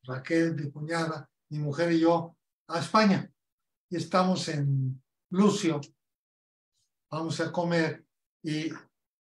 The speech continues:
Lucio tiene unas escaleras y tiene uno como entrepaño, entonces entrepiso,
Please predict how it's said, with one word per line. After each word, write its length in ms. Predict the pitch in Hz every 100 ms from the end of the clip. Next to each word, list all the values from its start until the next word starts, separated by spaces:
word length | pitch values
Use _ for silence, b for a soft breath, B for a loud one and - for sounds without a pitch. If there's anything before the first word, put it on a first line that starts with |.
| _
Lucio 400 | 160 185 - 175
tiene 560 | - 170 165 160 143 - _ -
unas 260 | 170 160 160
escaleras 960 | - - 143 147 170 147 131 - - _ _ _ _ _ _ -
y 140 | 170
tiene 200 | 165 185 180
uno 160 | 170
como 400 | 160 135 131 131
entrepaño, 840 | 151 139 147 143 165 160 156 139 - _ _ _ _ - 170
entonces 540 | 165 151 135 175 180 185
entrepiso, 800 | 143 160 160 190 - 156 143